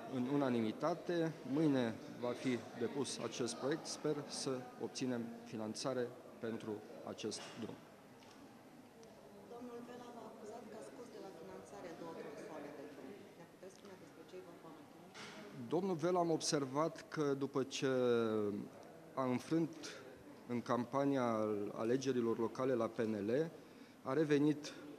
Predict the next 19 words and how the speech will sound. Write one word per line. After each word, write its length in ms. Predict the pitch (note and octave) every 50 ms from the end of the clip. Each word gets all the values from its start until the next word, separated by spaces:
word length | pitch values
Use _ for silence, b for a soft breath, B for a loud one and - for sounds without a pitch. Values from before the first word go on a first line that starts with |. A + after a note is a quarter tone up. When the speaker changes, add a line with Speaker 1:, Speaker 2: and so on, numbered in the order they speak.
| - - - - - - - - - -
Speaker 1:
în 100 | C3 C3
județul 420 | A#2 B2 A#2 C3 C#3 C3+ - C#3+
Cara 260 | - C#3 C3+ B2+ B2+
Severin 640 | A#2+ - - A#2 G#2+ A2+ A2 G#2+ B2 D3 E3 E3 D#3+ - - - - - -
pe 120 | - C3+ B2+
principiul 1120 | - B2 B2+ A#2+ A2+ - - D3 - - - C#3+ C3+ C3 B2 A#2 A2 A2 G#2+ G#2 G2+ G2 - B B B B B B - A#2 A2
vulpii 320 | C#3+ D#3 C#3 - - A2+
care 240 | - - A#2 A2 A2+
spune 540 | A2 - - C3+ C3 C3 C3 B2 A#2 A#2 A2 A2 G#2+ G#2+ G#2+ G2+
despre 400 | A2 A#2+ A#2 A#2 A#2 A#2 A#2+ A2+
strugurii 420 | G#2+ - - C3+ C3 B2 B2 A#2+ A#2
la 120 | A2+ A2
care 300 | A2 - B2 A2+ A2+ A2+
nu 220 | A2 A2+ A2+ A#2+ B2
ajunge, 360 | A#2 A2 A#2 B2 A#2+ A2+ A2
că 140 | G#2 - B2+
oricum 400 | A#2 - C3+ B2 A#2 A2 A2 A2
erau 300 | A2+ A2+ A2+ A2 G#2+ G#2+
acri, 300 | A#2+ D#3 - - E3+ F3